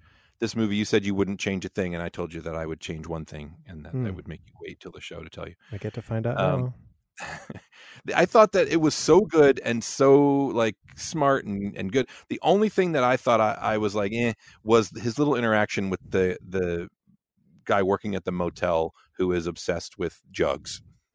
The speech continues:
Speaker 1: And the way that he gets him to leave the room, <laughs> I thought was kind of sub-sitcom level comedy.
Speaker 2: Okay, I'll, I'll grant you that.
Speaker 1: Uh, and I, it, for, that was the only thing where I was like, "Okay, this movie's thrown a lot at me, and I've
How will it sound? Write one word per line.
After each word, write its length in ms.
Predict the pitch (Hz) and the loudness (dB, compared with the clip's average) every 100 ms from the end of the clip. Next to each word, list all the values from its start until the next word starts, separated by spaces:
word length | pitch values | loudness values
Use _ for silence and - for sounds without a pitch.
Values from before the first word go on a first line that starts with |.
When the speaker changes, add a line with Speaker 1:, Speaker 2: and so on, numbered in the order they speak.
| - - - - - | -20 -20 -20 -20 -10
Speaker 1:
And 120 | 104 | -6
the 80 | 101 | -2
way 220 | 101 110 120 | 0 2 2
that 200 | 110 - | 0 -2
he 320 | 110 95 90 _ _ _ - | -6 -8 -10 _ _ _ -4
gets 260 | 113 107 - | -2 -2 -2
him 140 | 101 | -4
to 100 | 92 | -2
leave 240 | 87 90 85 | -2 -2 -2
the 100 | 85 | -2
room, 340 | 90 80 78 - _ _ - | -2 -2 -8 -16 _ _ -20
<laughs> 300 | - _ - | -20 _ -6
I 80 | |
thought 260 | 113 147 131 | 4 6 6
was 140 | 107 | 0
kind 380 | - - 113 113 | -6 0 2 4
of 80 | 117 | 2
sub-sitcom 1300 | - - - 113 110 98 - 104 - 101 98 90 90 - _ _ - - - - | 0 -10 -2 0 0 -4 -10 -10 -8 -4 -2 -2 -6 -16 _ _ -20 -20 -20 -2
level 380 | 98 92 87 | 2 2 0
comedy. 580 | 85 95 90 85 85 80 _ _ 202 | -2 -4 -2 -4 -4 -8 _ _ -4
Speaker 2:
Okay, 280 | 208 127 | 0 2
I'll, 180 | 117 135 143 | 4 2 2
I'll 120 | 147 | 0
grant 300 | 135 113 - | 2 -2 -2
you 60 | 101 | -4
that. 300 | 101 101 - | -2 -4 -6
Speaker 1:
Uh, 320 | 104 92 92 95 - - | -2 -2 -2 -4 -10 -8
and 180 | 110 104 | -4 -4
I, 40 | |
it, 200 | 104 117 | -2 -4
for, 140 | - 131 | -4 -4
that 160 | 120 | 0
was 80 | 156 | 0
the 80 | 131 | 2
only 220 | 151 170 156 | 2 2 2
thing 180 | 147 | 0
where 120 | 135 113 | 2 2
I 60 | |
was 100 | 107 | 2
like, 200 | 107 117 | 0 -2
"Okay, 500 | 107 180 175 165 156 - | -6 -6 -2 0 0 -2
this 140 | 170 165 | -4 0
movie's 240 | 160 147 | 2 0
thrown 240 | - 147 | 2 2
a 60 | 135 | 2
lot 240 | 120 120 | 0 0
at 120 | 113 107 | -2 -2
me, 120 | 101 | -2
and 80 | 98 | -2
I've 140 | 98 | -4